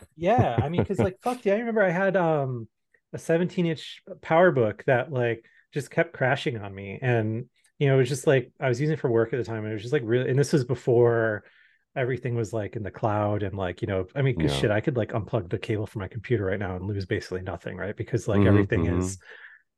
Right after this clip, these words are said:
Speaker 1: like, you know, gracefully saved all the time and everything else. Whereas this was like, "Fuck, dude, I just lost, like, hours of progress on this thing over again. This really sucks. Like, this is really irritating. Like,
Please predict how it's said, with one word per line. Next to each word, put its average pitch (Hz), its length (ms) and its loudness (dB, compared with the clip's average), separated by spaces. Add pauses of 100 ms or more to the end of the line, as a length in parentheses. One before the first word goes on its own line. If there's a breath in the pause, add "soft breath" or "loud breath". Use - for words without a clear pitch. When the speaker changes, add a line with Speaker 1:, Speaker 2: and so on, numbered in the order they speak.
Speaker 1:
like, 104 260 0
you 143 80 2
know, 104 160 -2
gracefully 151 480 6
saved 175 380 6
all 170 120 8
the 160 60 6
time 151 380 4
and 127 60 2
everything 127 260 0
else. 131 180 -2
Whereas 123 160 2
this 147 120 -2
was 143 100 0
like, 107 260 0 (340 soft breath)
"Fuck, 156 180 -4
dude, 135 120 -4
I 151 40 -2
just 170 160 -6
lost, 147 180 -4
like, 127 100 -4
hours 123 320 -2
of 113 80 -12
progress 120 360 -2
on 117 60 -6
this 98 120 -12
thing 120 140 -4
over 101 180 -4
again. 101 140 -4
This 120 180 -4
really 117 260 2
sucks. 98 360 -6
Like, 117 60 -6
this 110 100 -2
is 110 80 -4
really 117 220 4
irritating. 104 360 -2
Like, 104 200 -4